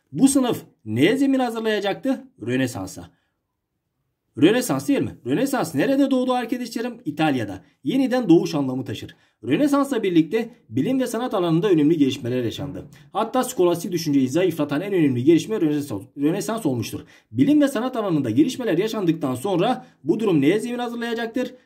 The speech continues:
Reforma zemin hazırlayacaktır. Reform nerede başlayacaktı?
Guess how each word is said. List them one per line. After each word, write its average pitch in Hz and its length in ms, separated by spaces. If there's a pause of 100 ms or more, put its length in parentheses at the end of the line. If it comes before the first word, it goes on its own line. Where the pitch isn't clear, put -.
(160)
Reforma 170 760
zemin 143 320
hazırlayacaktır. 127 720 (320)
Reform 170 440 (460)
nerede 233 340
başlayacaktı? 240 800